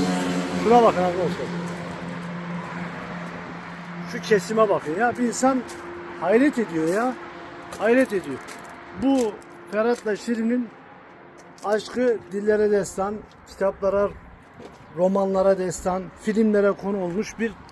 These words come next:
yaşam hikayesi. Ama bana böyle, tamam sevmek güzel bir şey ama bu da bir aşk için zor be aga. Zor be aga.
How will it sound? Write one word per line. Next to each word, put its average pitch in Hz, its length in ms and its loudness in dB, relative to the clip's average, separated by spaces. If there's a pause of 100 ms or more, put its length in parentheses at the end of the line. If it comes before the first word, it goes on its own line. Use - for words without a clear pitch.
(500)
yaşam 185 340 0
hikayesi. 131 560 -2 (1080)
Ama 170 360 -2
bana 175 260 2
böyle, 202 340 4 (1000)
tamam 175 280 -6
sevmek 180 420 -2 (160)
güzel 175 240 0
bir 160 60 -14
şey 190 160 -2
ama 220 240 -2
bu 156 460 -10
da 175 140 -2 (880)
bir 160 80 -2
aşk 175 300 -2
için 156 320 -6
zor 180 320 -2
be 143 60 -4
aga. 123 320 -6 (1300)
Zor 180 240 2
be 180 60 4
aga. 135 320 -2